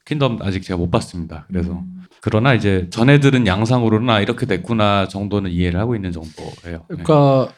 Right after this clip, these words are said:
Speaker 3: 뭐냐면은 그 저희가 이제 왜 저번 주에도 이제 그 안준영 피디나 이제 요 얘기 하면서 했던 얘기지만 그 사람들의 그런 사악한 의도를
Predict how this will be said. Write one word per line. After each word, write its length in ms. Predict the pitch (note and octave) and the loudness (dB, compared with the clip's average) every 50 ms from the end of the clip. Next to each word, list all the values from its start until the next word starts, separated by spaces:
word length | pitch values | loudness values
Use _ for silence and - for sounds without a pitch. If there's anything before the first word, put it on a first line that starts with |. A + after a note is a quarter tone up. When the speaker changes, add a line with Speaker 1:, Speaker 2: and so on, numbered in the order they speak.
| _ | _
Speaker 3:
뭐냐면은 600 | - A#2+ C3 D3+ D#3+ D3 C#3+ C#3 C#3 C3 B2 A#2+ A#2+ | -2 2 4 4 6 6 6 6 6 4 2 0 0
그 480 | - G2+ G2 F#2+ F#2+ F#2 F2+ F#2 F#2+ - _ _ _ _ | -2 -2 -2 0 -2 -4 -4 -6 -10 -14 _ _ _ _
저희가 380 | _ - A2+ A2+ A2 G#2+ G#2+ A2+ | _ 2 4 4 4 4 2 -2
이제 180 | A#2+ A2+ A#2+ A2+ | 0 4 4 6
왜 240 | G#2+ G#2 G2+ G2+ G2+ _ _ _ - | 6 6 4 0 -4 _ _ _ -6
저번 280 | - G#2 A2 B2+ C#3+ | -4 2 4 4 2
주에도 400 | C#3+ - C3 B2 B2 A2+ G#2 G2+ | 4 4 2 4 4 4 2 2
이제 220 | F#2+ F#2+ G2 F#2 F2+ | 2 0 -2 -4 -4
그 300 | F2+ G2 F#2 F2+ F2+ F2 - | -2 -2 -2 -2 -4 -6 -4
안준영 460 | - G#2 G2+ A2 A2 A2+ A2 G#2 G2 G2 | -4 -2 0 4 4 4 4 4 2 0
피디나 300 | A#2+ A2 G#2+ G2+ G2 F#2+ | -2 0 0 0 0 0
이제 120 | F2 F2+ | 0 0
요 140 | F2+ F#2+ G#2 | 0 2 4
얘기 360 | G#2+ G#2 - - G2 F#2 F2+ | 4 2 2 2 0 0 0
하면서 520 | F2 F2 C#3 E3 F3 E3+ D3+ C3+ B2+ G#2+ | -2 -2 2 4 6 6 6 4 2 0
했던 280 | G#2+ C3+ - - D#3 C#3 | 0 -2 -2 0 0 0
얘기지만 560 | A#2 F#2+ F2+ F2 F2 F#2 G2+ A#2+ B2+ A#2 G#2+ A2+ - _ _ _ _ | 2 0 0 -2 -4 -2 0 0 2 0 0 -2 -8 _ _ _ _
그 100 | - B2 | -4 0
사람들의 440 | A2+ D#3+ E3 E3 E3+ E3 D3+ C#3+ B2+ | 2 4 6 6 6 8 6 4 4
그런 180 | B2+ A#2 A#2+ | 4 2 2
사악한 440 | A2+ - E3 F3 F3 F3 - F3 D#3 | 2 2 2 2 2 2 0 0 0
의도를 800 | A#2+ G2+ G#2 A#2+ C3 C3 A#2+ A#2+ A#2+ A#2+ A#2+ A2+ G2+ F2+ F2 F2 | 0 0 0 0 0 0 0 0 0 0 0 -2 -2 -4 -6 -10